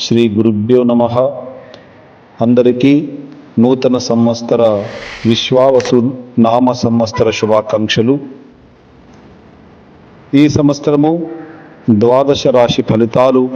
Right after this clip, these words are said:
ఎలా ఉంటాయి, ఏ రాశి వారికి శుభ ఫలితాలు ఎక్కువగా ఉంటాయి, ఏ రాశి వారికి నష్ట ఫలితాలు ఉంటాయి అని తెలుసుకుందాం.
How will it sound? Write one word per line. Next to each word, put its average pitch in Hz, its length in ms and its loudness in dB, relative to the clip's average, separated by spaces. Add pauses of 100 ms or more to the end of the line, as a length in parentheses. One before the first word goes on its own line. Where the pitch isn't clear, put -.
(200)
ఎలా 113 220 2
ఉంటాయి, 117 580 -2 (680)
ఏ 127 220 4
రాశి 139 300 0
వారికి 131 640 2 (640)
శుభ 123 200 2
ఫలితాలు 117 540 2
ఎక్కువగా 120 380 2
ఉంటాయి, 117 600 -2 (500)
ఏ 123 160 4
రాశి 147 320 0
వారికి 135 680 2 (540)
నష్ట 120 300 -2
ఫలితాలు 123 540 0
ఉంటాయి 113 640 -2 (140)
అని 110 200 0
తెలుసుకుందాం. 107 760 -2